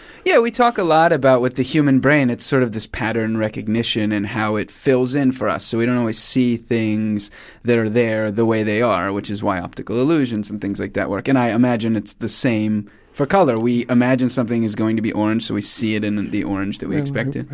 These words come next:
Speaker 2: color is an optical illusion in some, <laughs> in, in some way. And we, the easiest way to think about color is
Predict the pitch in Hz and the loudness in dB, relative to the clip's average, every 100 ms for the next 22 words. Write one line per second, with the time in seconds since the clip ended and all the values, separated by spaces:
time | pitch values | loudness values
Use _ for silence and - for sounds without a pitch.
0 | 127 - - 156 139 151 120 107 110 110 | -12 -10 -2 4 4 4 4 0 0 -2
1 | - 107 110 110 113 110 110 107 104 180 | 0 0 2 2 2 2 2 2 2 0
2 | 113 123 123 123 - 120 - - 120 131 | 0 -2 -2 -2 0 -2 0 -2 0 2
3 | 117 101 104 104 120 117 - - - - | 2 0 -2 0 0 0 -4 -16 -12 -4
4 | 160 160 156 135 123 - 123 - - 113 | 2 2 2 4 2 4 2 2 2 0
5 | - 101 101 95 - 101 101 101 101 104 | 0 0 0 -2 -2 0 0 2 2 2
6 | 104 98 | 0 -2